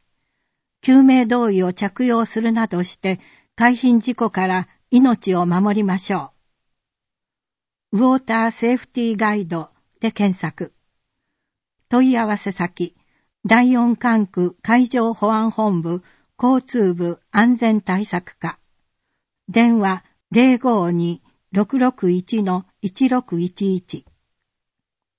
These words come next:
イベント、三重看護フェスタ二〇二五。看護の魅力を伝えるため、看護の体験、展示、看護学校の紹介などのイベントを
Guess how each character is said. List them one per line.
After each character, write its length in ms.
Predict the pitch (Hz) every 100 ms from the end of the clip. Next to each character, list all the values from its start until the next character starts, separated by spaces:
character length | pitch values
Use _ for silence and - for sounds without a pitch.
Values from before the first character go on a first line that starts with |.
| _ _ _ _ _ _ _ _ _ _ _ -
イ 120 | 214
ベ 200 | 240 240
ン 80 | 220
ト、 300 | - 190 - _ _ _ _ _ 196
三 180 | 269
重 240 | 233 175 -
看 260 | - 269 262
護 140 | 254
フ 140 | 247 226
ェ 60 |
ス 180 | 226 -
タ 200 | 175 175 _ _ _ 208
二 220 | 254 277
〇 380 | 254 247 208 170
二 340 | 180 208 214
五。 360 | 185 202 147 - _ _ _ _ _ _ _ _ _ _ _ _ _ -
看 240 | 262 254
護 120 | 214
の 160 | 190 190
魅 140 | 196
力 320 | 202 240 - 220
を 80 |
伝 380 | 214 - 226 220
え 40 | 196
る 140 | 180
た 160 | 190 185
め、 220 | 180 175 _ _ _ _
看 280 | - 262 240
護 140 | 190
の 220 | 190 180 -
体 240 | - 240 233
験、 340 | 226 214 185
展 380 | - 202 208 180
示、 240 | 185 185 _ _ _ _
看 220 | 247 269
護 120 | 254
学 240 | 233 240 -
校 220 | 214 180
の 120 | 180
紹 280 | 180 233 240
介 240 | 240 226
な 160 | 226 226
ど 140 | 185
の 200 | 185 180 175
イ 120 | 196
ベ 160 | 226 233
ン 80 |
ト 260 | 220 208 196
を 120 | 190